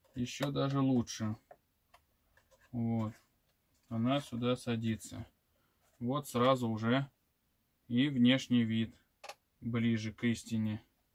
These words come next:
Так, ну ладно, лабаш пока мы вытащим. Он нам не нужен. Пускай крыша получше приклеится. Лучше потом подточить что-нибудь,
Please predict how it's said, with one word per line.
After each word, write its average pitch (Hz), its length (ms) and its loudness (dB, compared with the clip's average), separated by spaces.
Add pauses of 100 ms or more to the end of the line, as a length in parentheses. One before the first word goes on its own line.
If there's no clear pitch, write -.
(840)
Так, 107 280 -4
ну 131 160 2
ладно, 110 340 2
лабаш 120 460 2
пока 113 280 -2
мы 107 140 0
вытащим. 160 600 -4 (1500)
Он 123 220 4
нам 120 220 6
не 123 80 6
нужен. 113 360 4
Пускай - 400 -4
крыша 135 420 0
получше 117 500 -2
приклеится. 113 720 -2 (720)
Лучше 131 340 -2
потом 131 380 0
подточить 123 720 -2
что-нибудь, 110 840 -2